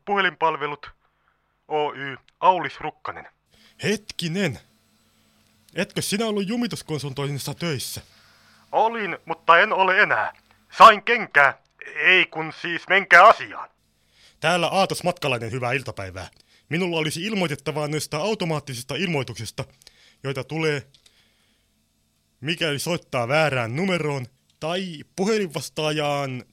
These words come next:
tai ihan mitä tahansa. Niissä on jotakin vikaa. Ei niissä mitään vikaa ole. Minä ensi työkseni menin muuttamaan kaikki mahdolliset ilmoitukset joksikin muuksi, koska ne olivat...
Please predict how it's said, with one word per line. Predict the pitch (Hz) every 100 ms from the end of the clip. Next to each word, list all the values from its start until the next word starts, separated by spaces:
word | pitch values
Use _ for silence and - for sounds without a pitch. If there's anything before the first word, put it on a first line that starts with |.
| -
tai | 147 143 139
ihan | 117 180 175 127
mitä | 117 123
tahansa. | 139 123 92 - - _ - _ _ _ _ _ _ _ _ _ _ _ _ _ - - - - -
Niissä | 175 214 - 180
on | 170
jotakin | 208 196 196 160
vikaa. | 214 214 92 - _ _ _ _ - - -
Ei | 120 151 175 175
niissä | 160 - 147
mitään | 160 170 165 131
vikaa | 170 - 147 123
ole. | 110 104 - - - - -
Minä | 139 147
ensi | 170 185 165
työkseni | 175 - 165
menin | 165 151
muuttamaan | 156 226 - 156 147
kaikki | 175 175 160
mahdolliset | 175 185 151 123 123
ilmoitukset | 160 180 160 147 139 135
joksikin | 180 - - 139
muuksi, | 165 202 - 143 - _ _ - - -
koska | 170 -
ne | 165 156
olivat... | 175 165 170